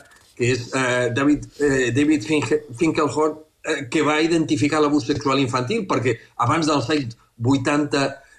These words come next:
eh, no, no es considerava de la mateixa manera, eh, eh, justament una de les coses que explicava, eh, són els mecanismes que els humans hem desenvolupat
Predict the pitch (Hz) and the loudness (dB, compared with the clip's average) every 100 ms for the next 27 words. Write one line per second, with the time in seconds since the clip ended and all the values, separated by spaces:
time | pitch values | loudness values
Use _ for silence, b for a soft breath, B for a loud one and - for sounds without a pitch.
0 | - 139 139 135 147 143 143 151 151 143 | -4 0 0 0 2 4 4 4 2 2
1 | 143 151 156 - 170 120 165 139 143 147 | 0 0 0 0 -2 0 2 2 2 0
2 | 135 127 120 117 117 123 156 180 214 214 | 0 0 -2 -2 -4 -2 0 0 -2 -4
3 | b b - 143 139 135 127 123 120 123 | b b -10 -2 0 2 0 0 0 2
4 | 139 - 123 156 175 185 185 156 151 143 | 2 0 0 0 2 0 2 2 2 0
5 | 123 165 151 156 - 131 - 147 143 156 | 0 0 0 0 -2 -4 -2 -2 0 0
6 | 170 190 b b b - 147 135 117 160 | 0 -2 b b b 0 2 2 0 0
7 | 175 143 151 156 151 160 143 165 156 - | 2 0 -2 0 0 0 0 -2 -2 -2
8 | 135 117 131 139 156 185 196 - b b | -2 0 0 2 0 0 -4 -10 b b
9 | 143 147 147 147 139 131 160 190 | 0 0 2 2 2 2 0 -2